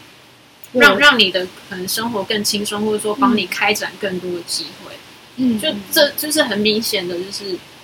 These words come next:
Speaker 2: 信念
Speaker 1: 对。
Speaker 2: 或是想法不同，
Speaker 1: 嗯。
Speaker 2: 会引来不同的道路。
Speaker 1: 的结果嘛，
Speaker 2: 对。
Speaker 1: 也是不同的结果。
Speaker 2: 对。
Speaker 1: 我上次真的有跟那个Chat G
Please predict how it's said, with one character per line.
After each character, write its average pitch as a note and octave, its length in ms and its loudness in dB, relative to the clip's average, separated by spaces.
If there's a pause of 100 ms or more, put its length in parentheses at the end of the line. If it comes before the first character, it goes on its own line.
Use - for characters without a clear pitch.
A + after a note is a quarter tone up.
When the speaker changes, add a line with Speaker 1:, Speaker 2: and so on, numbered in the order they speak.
(160)
Speaker 2:
信 A#3 380 6
念 A3+ 200 4 (540)
Speaker 1:
对。 G3 100 0
Speaker 2:
或 B3 120 4
是 B3 160 -4
想 G#3+ 280 4
法 G#3+ 280 4
不 G#3+ 180 0
同， G#3 200 -4
Speaker 1:
嗯。 F3 40 -12 (160)
Speaker 2:
会 C4+ 140 2
引 F3+ 200 -8
来 E3+ 200 -10
不 G#3+ 80 -8
同 G#3 120 -18 (460)
的 E3+ 80 -12
道 - 120 -14
路。 G3+ 100 0
Speaker 1:
的 - 80 -2
结 - 140 2
果 F3+ 320 4
嘛， - 240 -6 (100)
Speaker 2:
对。 F#3 180 -8
Speaker 1:
也 G3+ 80 -12
是 A3 180 -4 (120)
不 G#3+ 60 -6
同 G3 120 -8
的 - 80 -16 (160)
结 - 120 -8
果。 - 300 -20
Speaker 2:
对。 - 120 -16 (360)
Speaker 1:
我 G3 60 -2
上 C#4+ 220 2
次 C#4 120 0
真 A3+ 200 -2
的 A3 80 -2
有 F#3 120 -4 (120)
跟 G3 180 0 (300)
那 G#3 80 -8
个 F#3+ 220 -10
Chat G#3 280 -2
G F#3+ 80 -14